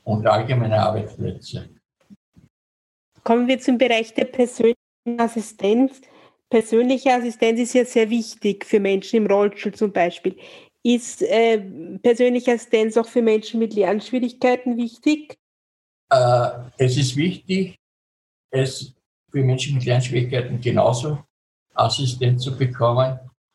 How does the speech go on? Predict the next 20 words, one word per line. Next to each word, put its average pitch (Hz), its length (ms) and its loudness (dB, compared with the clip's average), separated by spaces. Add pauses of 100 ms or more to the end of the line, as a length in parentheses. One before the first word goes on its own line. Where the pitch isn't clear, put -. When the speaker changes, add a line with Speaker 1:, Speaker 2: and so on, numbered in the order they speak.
Speaker 1:
aber 113 360 2
das - 300 -6 (160)
hängt 117 380 -6
ab 107 240 -2
von 117 160 -8
der 120 80 -10
Pflegestufe 107 680 -8 (100)
drei, 117 420 -2 (720)
wo 117 140 2
ich 113 80 0
schon 127 220 0
Jahreszehnte 127 1400 0 (100)
be-, 110 380 -2 (720)
sage, 123 760 0
äh, 117 300 0
dass 117 240 -2
die, 113 220 0
von 110 340 -2
der - 160 -4
Pflegestufe, 135 880 -2